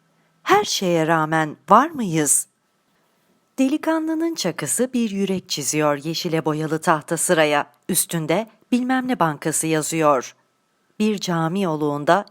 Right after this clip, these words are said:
iki beyaz martı çiftleşiyor. Ufukta bir uçak. Kadın ninni söylüyor bacağında salladığı bebeğe. Dandini dandini dastana,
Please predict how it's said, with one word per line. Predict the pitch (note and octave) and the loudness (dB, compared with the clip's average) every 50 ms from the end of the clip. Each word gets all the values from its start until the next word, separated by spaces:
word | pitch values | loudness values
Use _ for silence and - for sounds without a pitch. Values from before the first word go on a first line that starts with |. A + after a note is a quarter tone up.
| - | -14
iki | A3 - - - E4 | -14 -12 -6 -6 -6
beyaz | - G#3+ F#3+ F3 D3+ C#3 - - | -4 -4 -4 -4 -4 -4 -4 -4
martı | D3 C#3 C#3 C3+ - - B3+ | 0 0 0 0 -2 -6 -8
çiftleşiyor. | - - A3 G3 - - F3 E3 D#3+ - E3+ E3+ E3 D3 C#3 B2 G#2 - - _ _ _ _ _ _ _ _ _ _ - | -6 -4 -4 -4 -2 0 0 0 2 0 0 2 4 4 4 2 0 -4 -12 _ _ _ _ _ _ _ _ _ _ -2
Ufukta | A#3 G#3 G#3+ - G#3 - - - - G#3 A3 B3+ C#4+ - - | -2 0 2 0 0 0 -2 -2 -2 -2 -2 -4 -8 -6 -2
bir | G#3 G3 D#3+ | 0 0 0
uçak. | D3+ D#3+ D#3+ - - E3 D#3+ - - - _ _ _ _ _ _ _ _ _ _ _ _ _ _ - | 0 -2 -4 0 2 2 2 2 -2 -14 _ _ _ _ _ _ _ _ _ _ _ _ _ _ 0
Kadın | - C#4+ C#4+ - F4 F#4 G4+ - - | 0 0 2 2 -2 -2 -2 -4 -4
ninni | C#4 C#4 C#4+ D4 D#4+ D#4 | -2 -2 0 0 0 -2
söylüyor | - - G#3 F3+ E3 D#3 C#3 D#3 D3+ D3+ D3 C3+ | -2 -2 -2 -4 -4 -2 -2 0 2 2 2 2
bacağında | E3 E3 D#3+ - F3 D#3 D3+ D3+ D3 D3+ C#3+ | 2 0 0 -2 -4 -4 -4 -4 -4 -2 -2
salladığı | - F#3+ F3 D#3+ D3+ D#3+ D#3 D3+ - D3+ D3 D3 D3 | 0 0 0 0 0 -2 -4 -2 0 -2 -2 0 0
bebeğe. | D#3+ D3+ D3 D#3+ D3+ C#3+ C3+ B2+ B2 _ _ _ _ _ _ _ _ _ - | 0 0 0 -2 -4 -4 -6 -8 -10 _ _ _ _ _ _ _ _ _ -2
Dandini | B3+ B3 C4+ C#4 C#4 C#4 B3+ C#4 C#4+ C4+ C#4 D4 C#4+ - | 0 0 2 0 -2 -2 0 0 0 0 -2 -4 -4 -4
dandini | G#3+ F#3+ F3+ D#3+ D3 D3 - D3 C3+ C#3 C#3 C3+ - | -4 -4 -4 -4 -6 -6 -10 -10 -8 -8 -8 0 0
dastana, | F3+ E3+ E3+ E3 - - - E3 D3+ C#3 C3+ C3 C3 C#3 F3 G#3+ - | 0 0 2 -2 -4 -4 -2 -2 -2 -2 -2 -4 -4 -4 -4 -6 -8